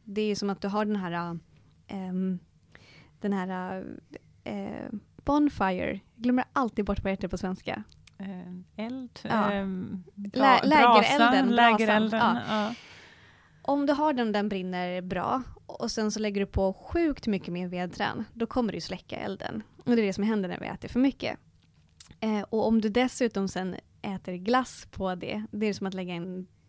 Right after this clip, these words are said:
Speaker 1: iskall blöt filt över den här brasan. Och då kommer ju din eld att dö. <laughs> Vilket betyder att maten kommer inte bearbetas alls bra. Ehm, vilket gör att maten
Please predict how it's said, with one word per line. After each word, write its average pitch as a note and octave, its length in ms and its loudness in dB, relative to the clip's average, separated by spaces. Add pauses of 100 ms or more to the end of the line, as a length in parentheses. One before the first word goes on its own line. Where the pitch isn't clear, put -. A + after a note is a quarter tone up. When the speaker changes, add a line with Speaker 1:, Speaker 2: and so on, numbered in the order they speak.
(560)
Speaker 1:
iskall G3+ 800 -4
blöt F3 320 -8
filt - 460 -4
över - 220 -6
den F3+ 120 -6
här - 80 -8
brasan. - 440 -6
Och G#3+ 160 -4
då G3+ 100 0
kommer F3+ 240 -4
ju F3 40 -2
din F3 300 -6
eld F#3 260 -8
att F3 160 -8
dö. - 120 -2 (460)
<laughs> - 460 -16
Vilket D#4+ 300 2
betyder A#3 440 0
att - 260 -4 (260)
maten C#4 440 4
kommer A#3 220 0
inte G3+ 160 -2
bearbetas F3+ 800 -4 (460)
alls A#3+ 560 -4 (100)
bra. F3+ 360 -2 (440)
Ehm, F#3+ 560 -4
vilket A3 400 -4
gör F#3+ 180 2
att F#3 100 -4
maten F#3+ 640 -2